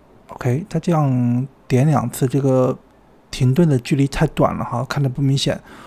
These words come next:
好，我把这个一百七十二帧的这一帧呢，我们 Shift D 复制一个挪到这边来。好，这边有点太近了哈，我们往这边拖一点。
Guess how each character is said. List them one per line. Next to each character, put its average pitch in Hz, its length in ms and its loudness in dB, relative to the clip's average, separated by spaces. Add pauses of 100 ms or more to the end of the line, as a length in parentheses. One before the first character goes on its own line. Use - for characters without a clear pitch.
(340)
好， - 140 -4
我 147 40 2
把 143 140 4
这 156 100 0
个 151 80 2
一 156 60 0
百 131 160 2
七 139 180 -4
十 156 80 0
二 160 220 2
帧 123 220 0
的 123 40 2
这 123 120 0
一 117 100 2
帧 113 220 0
呢， 113 40 2
我 110 60 2
们 110 100 0
Shift 127 300 2
D 131 220 0
复 - 180 -6
制 131 100 0
一 123 120 2
个 123 100 0
挪 120 80 0
到 117 100 0
这 127 140 -2
边 135 140 -4
来。 - 180 -6 (640)
好， 165 100 -4
这 147 60 0
边 156 100 2
有 160 80 4
点 147 60 2
太 160 160 2
近 165 180 0
了 139 80 2
哈， 120 120 -4
我 120 60 0
们 143 100 -2
往 127 100 0
这 123 60 -6
边 135 160 0
拖 143 200 0
一 135 40 0
点。 - 180 -4